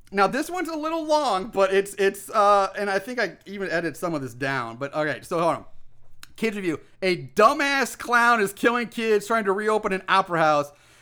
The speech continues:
This wasn't even scary, and it was so predictable about a clown. You didn't really think it was Pagliacci, did you? It was the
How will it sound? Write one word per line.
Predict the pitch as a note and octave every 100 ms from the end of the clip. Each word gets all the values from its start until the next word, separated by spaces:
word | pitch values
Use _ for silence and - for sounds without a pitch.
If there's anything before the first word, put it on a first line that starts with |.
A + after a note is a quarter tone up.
| -
This | A3 G#3+
wasn't | A#3+ C4 C4+
even | A#3+ G3+
scary, | - G3 G3+ G3 G3
and | F#3
it |
was | F#3 F3
so | - A3+
predictable | G#3+ - G3+ G3+ F#3+ F3+
about | D#3+ F3 D#3+
a |
clown. | - F#3+ D#3+ C#3 - _ _
You | F#3+ G3+
didn't | C#3 A#3+ C4+ G#3+
really | G#3 G#3+
think | - A3+ A3
it | G#3
was | F3+
Pagliacci, | - A3 G3 F#3 F3 F#3 G3 D3+ C3
did | D3+ D3+
you? | D#3+ F3 F3+ _ _ _ _
It | A3 A#3+
was | G#3+
the | G3